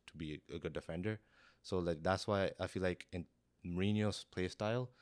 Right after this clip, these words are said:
like, almost anyone could fit in it as long as he has them, you know, dialed in, right? Whereas Pep's is, like, very tactical, very, you know, all these movements and all this, like, you know, you gotta have, like,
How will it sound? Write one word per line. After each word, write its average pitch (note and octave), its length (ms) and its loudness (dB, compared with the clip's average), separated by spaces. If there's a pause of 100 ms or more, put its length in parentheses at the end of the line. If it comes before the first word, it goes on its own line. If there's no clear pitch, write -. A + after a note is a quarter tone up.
(200)
like, E2+ 200 -4
almost G2 300 0
anyone F#2+ 320 0
could - 160 -10
fit G2+ 160 0
in E2+ 100 -2
it E2 140 -2
as D#2+ 140 -4
long E2+ 200 0
as E2 100 -2
he F2 120 -4
has D#2 260 0
them, D2+ 160 -4
you D#2 80 -6
know, D2+ 200 -4 (100)
dialed D2+ 380 6
in, D2+ 180 2 (420)
right? E2+ 240 4 (380)
Whereas G2 300 8
Pep's B2 340 6
is, G2+ 160 4
like, F2 280 4
very G2 340 4
tactical, F2+ 600 0
very, F#2 400 0 (540)
you F#2 80 -2
know, F2 100 6
all F2 140 6
these E2+ 180 0
movements F2+ 580 0
and E2 100 -4
all E2+ 140 0
this, E2 320 -4
like, D#2+ 240 -4
you F2+ 80 -2
know, D#2 240 -2
you F2 80 -8
gotta A2+ 160 8
have, F#2 180 4
like, D2 260 -4